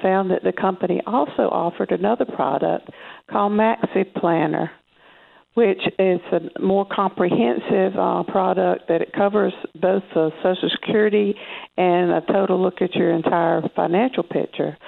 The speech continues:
I was wondering if you, uh, could comment or recommend this particular product.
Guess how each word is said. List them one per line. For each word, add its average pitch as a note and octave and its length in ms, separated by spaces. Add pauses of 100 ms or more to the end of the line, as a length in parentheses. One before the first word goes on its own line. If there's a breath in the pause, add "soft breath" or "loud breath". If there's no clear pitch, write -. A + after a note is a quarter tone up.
(340 loud breath)
I F#3 100
was F#3 220
wondering A#3+ 540
if G3 240
you, G3+ 300 (100)
uh, F3+ 220
could E3+ 200
comment A3+ 640
or F3 100
recommend F3+ 540
this A#3+ 220
particular F3+ 440
product. E3 640